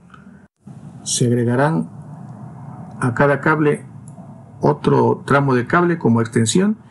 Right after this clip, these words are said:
y se van a aislar con unos popotes térmicos y con eso queda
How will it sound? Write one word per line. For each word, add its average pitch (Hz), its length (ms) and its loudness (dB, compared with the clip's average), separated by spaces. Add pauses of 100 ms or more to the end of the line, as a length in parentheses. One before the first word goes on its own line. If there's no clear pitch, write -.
(200)
y 185 80 2
se 151 160 2
van 156 360 0 (720)
a 110 260 2
aislar 151 540 0 (480)
con 113 320 2 (100)
unos 139 200 0
popotes 123 400 0
térmicos 175 560 0
y - 60 -12
con 120 200 2
eso - 220 0
queda 127 440 0